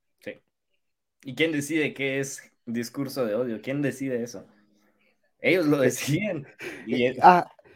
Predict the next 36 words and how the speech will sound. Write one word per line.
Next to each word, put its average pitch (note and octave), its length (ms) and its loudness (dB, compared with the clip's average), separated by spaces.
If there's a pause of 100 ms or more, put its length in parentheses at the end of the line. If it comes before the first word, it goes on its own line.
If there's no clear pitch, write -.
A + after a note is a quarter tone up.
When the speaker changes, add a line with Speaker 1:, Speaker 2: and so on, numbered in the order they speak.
(280)
Speaker 2:
y G3 140 8
es F#3 80 8
que B3+ 120 6
si B3 120 2
vamos A3+ 340 6
a A3 40 4
aplicarlo F3+ 520 0
de D3 80 2
manera C#3 400 -2
legal, F3 520 0 (1080)
podemos, F3 440 6
¿qué, - 160 -18 (120)
qué A3+ 140 8
es B3 120 2
un A#3+ 120 0
discurso G#3 440 0
de E3 80 4
odio? D3+ 380 2 (1000)
¿Quién G#3+ 300 2
define F3+ 400 -2
qué E3 120 -8
es D#3+ 100 -10
un E3+ 100 -4
discurso D3 480 -6
de B2 80 -2
odio? A#2 300 -6 (680)
Speaker 1:
Sí, G#2 160 -4
eso G#2+ 260 -4
es C#3 60 -8
lo B2+ 80 -4
peligroso. G2+ 420 -6 (1500)
Speaker 2:
Sí, B3+ 120 2
porque, F#3 240 4
por D#3 160 6
ejemplo, G3 280 6
lo, C#3+ 300 6